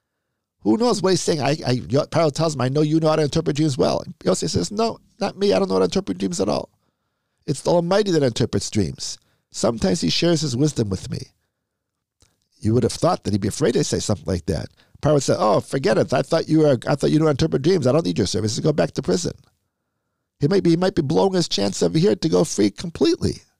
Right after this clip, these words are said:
But Yosef came to the recognition he had been punished for an additional two years because of a lack of faith.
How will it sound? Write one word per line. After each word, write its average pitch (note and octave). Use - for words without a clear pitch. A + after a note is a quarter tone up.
But G2
Yosef B2
came A#2+
to -
the G#2+
recognition A#2+
he A2
had G2+
been F#2+
punished C#3+
for -
an G2
additional G#2
two -
years B2
because G2
of F2+
a E2+
lack -
of F2
faith. -